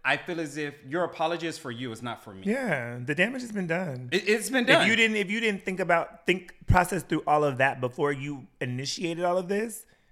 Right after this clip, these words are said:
Speaker 2: you got it.
Speaker 1: Thank you. It, like,
Speaker 2: Good
Speaker 1: it, it
Speaker 2: night.
Speaker 1: given thank you, but okay. Like, I,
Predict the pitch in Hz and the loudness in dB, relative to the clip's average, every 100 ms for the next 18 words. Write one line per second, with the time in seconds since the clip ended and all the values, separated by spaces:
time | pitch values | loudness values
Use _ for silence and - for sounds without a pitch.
0 | - 220 208 185 190 208 _ 135 156 135 | -16 -10 -6 -4 -6 -10 _ -6 -4 -4
1 | 120 123 _ - 156 175 175 170 - 196 | -8 -10 _ 0 6 8 8 6 6 4
2 | 180 170 165 165 165 143 143 131 117 113 | 2 2 0 -2 -2 -2 -2 -2 -4 0
3 | 139 135 | 2 4